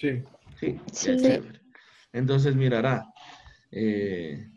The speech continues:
Speaker 1: ya creo que entendió esta parte de los D Bs y los milivatios, ¿sí? Yo cuando hago una operación matemática, por lo general, necesito unidades. Y si me dan en D Bs, transformo en milivatios.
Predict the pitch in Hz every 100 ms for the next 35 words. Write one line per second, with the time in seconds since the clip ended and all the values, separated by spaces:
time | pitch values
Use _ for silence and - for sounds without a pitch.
0 | _ 117 127 139 139 131 117 117 107 120
1 | 131 110 113 117 110 104 98 98 95 104
2 | 95 101 107 117 110 92 92 80 76 95
3 | 104 104 101 127 131 - - - _ _
4 | _ - 113 - - _ _ _ _ _
5 | _ _ 131 139 139 131 127 139 135 120
6 | 110 110 104 139 139 131 131 107 107 117
7 | 143 151 - - _ _ 127 127 123 127
8 | 113 110 117 87 73 - 113 110 110 123
9 | 113 117 117 117 139 160 139 - _ _
10 | _ _ _ _ 127 135 127 127 127 135
11 | 131 131 131 165 180 - - - - 90
12 | 87 117 120 123 117 117 113 113 104 110
13 | - _